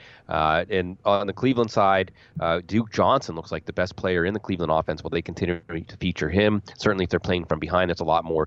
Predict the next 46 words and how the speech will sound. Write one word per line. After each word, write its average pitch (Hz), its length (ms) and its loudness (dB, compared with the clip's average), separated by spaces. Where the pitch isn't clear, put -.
chance - 260 -2
for 80 120 -6
him 87 100 0
to 85 80 0
get 82 140 -4
snaps 85 420 -2
and 76 100 -10
targets. 85 400 2
And 76 140 -8
he, 117 120 -8
he's 113 220 0
looking 104 320 2
like, 90 240 2
uh, 82 200 2
he, 92 120 -6
he's 92 380 -4
really 104 400 6
getting 98 200 0
into 90 140 -4
his 87 100 -6
prime 87 420 0
physically 95 720 0
and 85 500 -4
breaking 98 300 0
tackles, 87 360 0
and 87 100 -8
e-, 110 140 -14
even 135 220 0
looking 123 220 2
a 120 40 4
little 120 200 6
like 104 260 2
superstar 123 580 2
Chris - 220 0
Thompson. 107 520 -4
So, 78 260 -4
you 92 120 -4
know, 85 160 -2
a, 101 280 4
a 101 80 -2
few 135 180 2
fantasy 104 380 2
angles 90 260 0
in 85 60 -4
this 80 160 -4
one, 80 220 0